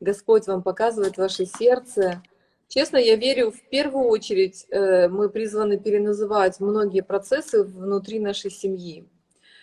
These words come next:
Внутри взаимоотношений с близкими людьми, что это не просто, а, как бы обычное стандартное действие, просто нужно вернуться к тому смыслу, который Бог в них заложил.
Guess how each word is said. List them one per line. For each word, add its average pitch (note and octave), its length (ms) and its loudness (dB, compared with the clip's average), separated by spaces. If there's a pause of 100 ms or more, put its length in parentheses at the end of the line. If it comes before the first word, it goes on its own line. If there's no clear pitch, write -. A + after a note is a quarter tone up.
(160)
Внутри G#3 560 0
взаимоотношений G3+ 880 0
с F3+ 60 -10
близкими G3 500 -4
людьми, G#3+ 540 0 (300)
что - 220 2
это G#3 180 4
не G#3 160 4
просто, G#3+ 1080 2
а, F#3 60 0
как F#3+ 180 -4
бы G3 140 2
обычное F#3+ 520 -4
стандартное G3 680 -2
действие, F3 580 -2
просто F#3+ 400 -2
нужно G3 280 -4
вернуться A3+ 500 0
к - 60 -20
тому F3+ 220 -10
смыслу, A#3+ 480 -8
который F3+ 300 -6
Бог G#3 260 -4
в F#3 40 -18
них E3+ 140 -16
заложил. E3 640 -12